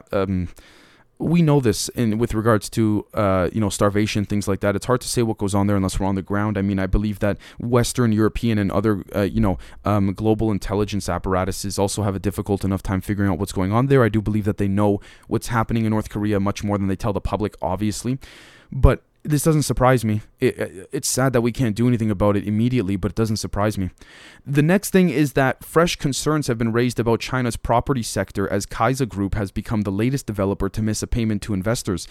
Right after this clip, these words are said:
Kaisa said it was facing a, a unprecedented pressure on its finances due to a challenging property market. It comes as rival developer Evergrande Group is still reeling under the weight of more than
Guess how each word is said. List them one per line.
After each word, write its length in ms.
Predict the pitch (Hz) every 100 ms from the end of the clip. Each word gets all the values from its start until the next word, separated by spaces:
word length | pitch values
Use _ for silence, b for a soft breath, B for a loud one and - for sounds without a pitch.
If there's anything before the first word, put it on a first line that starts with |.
| B B
Kaisa 320 | - 123 117
said 180 | - 117
it 80 | 113
was 140 | 107
facing 360 | - 113 117 110
a, 120 | - -
a 140 | 110
unprecedented 680 | 107 120 135 123 123 113 117
pressure 380 | - 139 - 101
on 80 | 104
its 140 | -
finances 560 | 120 143 123 107 107 - B B
due 260 | 117 131 127
to 140 | 127
a 80 | 113
challenging 520 | - 135 123 120 117
property 440 | - 117 - 110
market. 420 | 104 110 123 104 - B B
It 160 | -
comes 260 | - 131 123
as 140 | 113
rival 320 | 110 117 113 113
developer 440 | 107 107 107 107
Evergrande 500 | - 151 143 120 104
Group 240 | 101 101 104
is 80 |
still 240 | - 127 113
reeling 360 | 117 143 117
under 200 | 104 107
the 100 | 101
weight 220 | 104 110 107
of 120 | 98
more 220 | 104 120
than 220 | 113 101